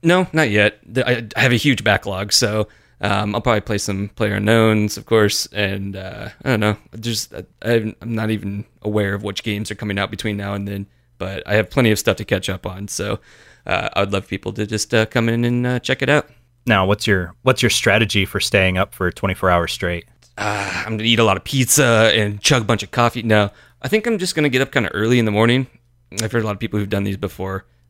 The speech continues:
Speaker 1: Um, getting up early and starting it then is, is ideal.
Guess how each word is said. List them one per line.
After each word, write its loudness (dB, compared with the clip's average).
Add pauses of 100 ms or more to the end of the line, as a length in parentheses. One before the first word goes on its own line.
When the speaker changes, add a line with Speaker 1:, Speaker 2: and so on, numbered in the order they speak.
Speaker 1:
Um, -8 (120)
getting 0
up -6
early -4
and -6
starting -6
it -12
then -6 (180)
is, -8
is -8
ideal. -2